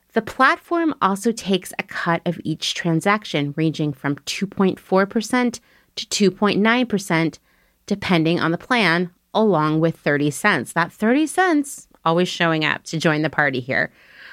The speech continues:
For people who sell on Instagram, Venmo takes one point nine percent of each transaction, plus, guess what? Not thirty cents,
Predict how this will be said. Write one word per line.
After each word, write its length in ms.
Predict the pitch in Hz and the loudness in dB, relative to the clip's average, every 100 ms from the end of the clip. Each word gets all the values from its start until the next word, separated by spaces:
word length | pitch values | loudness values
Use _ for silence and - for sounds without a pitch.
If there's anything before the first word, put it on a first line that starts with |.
| - _ | -20 _
For 160 | - 269 | -4 -4
people 360 | - 294 359 | -2 0 0
who 160 | 269 247 | 2 0
sell 360 | - 247 226 214 | 0 0 2 2
on 200 | 170 - 240 | 0 -2 -2
Instagram, 800 | 311 359 - 165 127 135 196 208 _ _ - | 0 0 -2 2 2 2 0 -4 _ _ -4
Venmo 540 | 196 185 277 320 359 339 | 0 2 2 2 2 -2
takes 360 | - 240 196 | -2 -2 -2
one 420 | 165 165 196 220 | -4 2 2 2
point 380 | 220 - 214 208 | 0 2 2 2
nine 400 | 185 180 165 170 | 2 2 2 0
percent 460 | 170 175 - 156 151 | -2 -4 -2 -2 -2
of 120 | 151 | -4
each 200 | 135 - | -4 -4
transaction, 720 | - 151 147 156 147 - 165 | -2 -2 0 0 -2 -4 -4
plus, 560 | - 254 240 226 - - _ _ _ _ _ _ _ | 0 0 2 -2 -8 -20 _ _ _ _ _ _ _
guess 200 | - 160 | -4 -2
what? 220 | 165 147 - | 0 -2 0
Not 460 | 170 170 226 311 - | 0 2 2 -2 -2
thirty 260 | 139 127 | -2 -2
cents, 420 | 147 156 156 208 | -2 0 0 -2